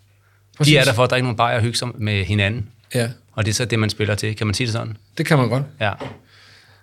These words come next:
Speaker 1: Og, og man, når man nu har prøvet at være ude og spille koncerter som det her, og, og har fået smag for det,
Speaker 2: Mm.
Speaker 1: så er det, der sker den der, at, jamen, så, så tror jeg egentlig hellere ved det. Så vil jeg egentlig hellere have den der lørdag hjemme,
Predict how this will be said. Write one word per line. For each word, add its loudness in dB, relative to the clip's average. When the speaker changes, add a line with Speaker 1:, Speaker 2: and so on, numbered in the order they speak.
Speaker 1:
Og, 0
og 0
man, 2
når 2
man 6
nu 4
har 4
prøvet 6
at 4
være 4
ude 4
og 4
spille 2
koncerter 4
som 0
det 4
her, 4
og, -2
og -2
har 2
fået -2
smag 2
for 0
det, 2
Speaker 2:
Mm. 2
Speaker 1:
så 0
er 4
det, -2
der -6
sker 2
den -2
der, 0
at, -4
jamen, -10
så, -4
så -8
tror -2
jeg 2
egentlig -2
hellere 0
ved -4
det. -4
Så -2
vil 2
jeg 4
egentlig 0
hellere 2
have 0
den -2
der -2
lørdag 0
hjemme, -4